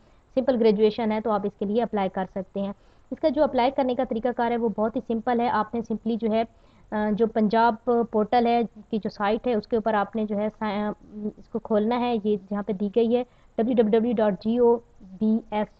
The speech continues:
जॉब डॉट पंजाब जी ओ वी डॉट पी के पे आपने जाना है और अपने आप को रजिस्टर्ड करवाना है। और registration की जो लास्ट date है वो पच्चीस अगस्त है।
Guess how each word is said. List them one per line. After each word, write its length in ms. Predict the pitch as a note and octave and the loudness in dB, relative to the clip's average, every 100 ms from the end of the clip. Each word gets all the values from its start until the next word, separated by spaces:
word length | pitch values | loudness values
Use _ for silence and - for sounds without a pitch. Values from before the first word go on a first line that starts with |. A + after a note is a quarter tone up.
| F#3 | -8
जॉब 280 | G#3+ G#3 A3 | -2 0 0
डॉट 180 | G#3+ G3+ | 0 -2
पंजाब 440 | G#3 G3 G#3 G#3 | -2 -2 0 -2
जी 260 | G3 - G#3 | -4 -6 -2
ओ 140 | G#3+ | -2
वी 260 | G3+ G#3+ A#3 | 0 -2 -2
डॉट 180 | G#3 G3 | -4 -4
पी 180 | - G3+ | -2 -4
के 180 | - A#3 | 0 0
पे 120 | A#3 | 2
आपने 240 | G3+ G#3+ | -2 -2
जाना 260 | G3+ G3+ A3 | -4 -2 -2
है 60 | A3 | -2
और 60 | |
अपने 200 | G3 G#3 | -4 -6
आप 80 | G3+ | -4
को 100 | B3 | -4
रजिस्टर्ड 400 | G3+ G#3+ - G#3 | -4 -6 -4 -4
करवाना 300 | G3+ F#3+ F#3+ | -4 -4 -4
है। 80 | G3+ - - _ - | -8 -12 -20 _ -2
और 120 | B3 | 0
registration 460 | A3 A#3+ B3+ B3 D4+ | 0 0 0 2 0
की 100 | C4 | 2
जो 80 | |
लास्ट 340 | A#3+ G3 G#3+ - | 2 2 0 2
date 200 | A#3 A3 | 0 2
है 60 | |
वो 120 | A#3 A3+ | 0 -2
पच्चीस 420 | A3 - A3 G#3+ | -2 -4 -4 -4
अगस्त 400 | F#3+ F#3+ - - | -4 -4 -6 -10
है। 280 | F#3 - | -12 -14